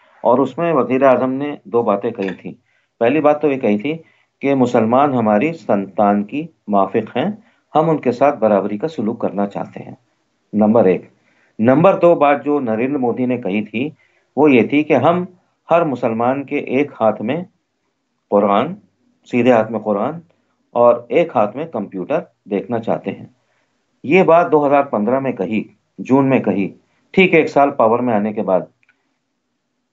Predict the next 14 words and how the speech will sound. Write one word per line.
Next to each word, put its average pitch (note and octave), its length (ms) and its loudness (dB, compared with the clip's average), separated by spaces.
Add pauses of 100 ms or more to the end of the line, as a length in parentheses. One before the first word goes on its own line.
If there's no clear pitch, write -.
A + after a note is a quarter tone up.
अब D3+ 120 2
मुस्लिम E3 360 -4
तबके A#2+ 320 -4
को B2 120 -4
चाहिए G#2 380 -2
था, - 300 -10 (520)
मेरे B2+ 220 4
जैसे C#3+ 220 2
लोगों A#2+ 260 2
को C3+ 80 -6
नहीं, C#3 180 -4
आम A2 240 0
लोगों F2 220 -2
को, - 200 -16